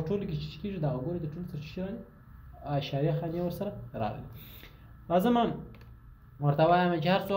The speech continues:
خانې اشاریه ستاسو خوښه وي، هماغه اشاریه ورته چې شي کېږي ورته انتخاب کړي. مثلا زه راځم دلته او دلته پراپرټۍ ته راځم، ورته وایم چې اشاریه یې راته یوه خانه، یوه خانه اشاریه دې ولري. زه وروسته ورته اوکې وایم. اوس تاسو ګورئ څو خانې اشاریه لري؟ یوه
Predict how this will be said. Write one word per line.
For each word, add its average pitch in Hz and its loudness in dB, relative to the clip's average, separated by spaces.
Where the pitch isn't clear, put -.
خانې 190 2
اشاریه 180 2
ستاسو 180 -2
خوښه 185 0
وي، 165 0
هماغه 160 2
اشاریه 143 -2
ورته 147 0
چې 180 -8
شي - -6
کېږي 196 -4
ورته 208 0
انتخاب 123 -2
کړي. 151 -4
مثلا 196 2
زه 185 2
راځم 190 0
دلته 175 0
او 147 6
دلته 156 -4
پراپرټۍ 143 -4
ته 143 -2
راځم، 143 0
ورته 139 2
وایم 170 6
چې 180 0
اشاریه 147 2
یې 160 2
راته 127 -2
یوه 131 0
خانه، 117 -10
یوه 143 2
خانه 117 -6
اشاریه 117 -8
دې 117 -10
ولري. - -14
زه 151 0
وروسته 160 0
ورته - -4
اوکې - -12
وایم. 127 -6
اوس 151 2
تاسو 180 0
ګورئ 196 -2
څو 180 -2
خانې 196 -4
اشاریه 208 -6
لري؟ 208 -8
یوه 117 -4